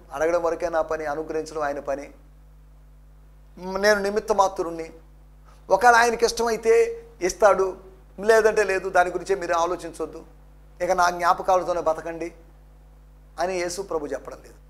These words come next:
మనమైతే మనం మాట్లాడేటువంటి వేదాంతం ఇలా ఉంటుంది, కానీ యేసు ప్రభు చెప్తున్న మాట, "I will ask my father." నా తండ్రిని అడుగుతాను, నా తండ్రి మరొక ఆదరణకర్తను పంపిస్తాడు.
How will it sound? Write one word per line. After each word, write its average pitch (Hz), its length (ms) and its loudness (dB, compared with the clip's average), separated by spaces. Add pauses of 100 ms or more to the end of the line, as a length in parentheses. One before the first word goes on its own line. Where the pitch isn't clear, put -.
(240)
మనమైతే 196 440 -2
మనం 170 300 -6
మాట్లాడేటువంటి 175 680 -2
వేదాంతం 160 640 -4 (440)
ఇలా 156 180 4
ఉంటుంది, 151 300 -6 (480)
కానీ 143 160 -8
యేసు 156 200 -6
ప్రభు 156 240 -2
చెప్తున్న 147 320 -6
మాట, 139 180 -2
"I 135 300 -4
will 160 180 0
ask - 200 -6 (100)
my 151 80 -6
father." - 540 -14 (360)
నా 143 80 -4
తండ్రిని 185 360 2
అడుగుతాను, 139 420 -4 (280)
నా 143 120 4
తండ్రి 143 340 0
మరొక 151 340 0
ఆదరణకర్తను 131 720 -6
పంపిస్తాడు. - 580 -20